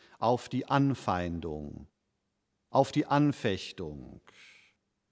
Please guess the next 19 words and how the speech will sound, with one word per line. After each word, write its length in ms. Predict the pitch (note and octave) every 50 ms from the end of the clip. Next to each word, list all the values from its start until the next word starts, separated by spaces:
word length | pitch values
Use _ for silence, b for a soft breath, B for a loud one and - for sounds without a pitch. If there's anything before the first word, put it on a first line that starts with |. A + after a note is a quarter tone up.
| _ _ _ _ _ _ _ _
Und 80 | - -
da 40 | A2
machte 320 | A2 B2 B2 - - A#2+
er 100 | G#2+ G#2+
sich 300 | G#2 - G2 - - -
auf 540 | - F#2+ F#2+ F#2 F#2 F2+ - - - - _ _ _ _ _
und 220 | G#2+ G#2+ G#2+ -
ging 200 | - G2+ F2 E2+
fort 640 | - - - B2+ A2 A2 A#2 - - - - - b b b b b b b b b b b _
um 260 | E3 F3 F3 E3+ E3
seines 480 | D#3+ - D3 C#3+ C#3 C#3 C3+ B2 - -
Lebens 500 | B2+ C3 C3 B2+ F#2+ F#2+ F2+ - - -
willen. 200 | F#2+ F#2 F2+ F#2
Da 80 | A2+
ist 160 | D3+ G3+ F#3 -
er 100 | F#3+ F3+
auf 140 | F3+ F3
der 160 | - F3+ E3 D#3
Flucht 920 | - - F#3+ G3+ G#3+ A3 A3 - - - - - - - - - - -